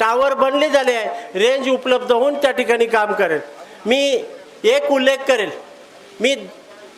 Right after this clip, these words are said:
मी दोन हजार चौदाला खासदार झालो, दोन हजार एकोणीसला आपण दोन हजार पाचला जायकवाडीला पाण्याचा निर्णय केला.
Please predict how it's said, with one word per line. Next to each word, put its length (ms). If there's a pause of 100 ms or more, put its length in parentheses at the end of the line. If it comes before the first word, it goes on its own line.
मी 100
दोन 240
हजार 260
चौदाला 540
खासदार 360
झालो, 420
दोन 260
हजार 240
एकोणीसला 600 (480)
आपण 400
दोन 200
हजार 260
पाचला 460
जायकवाडीला 640
पाण्याचा 500
निर्णय 340
केला. 340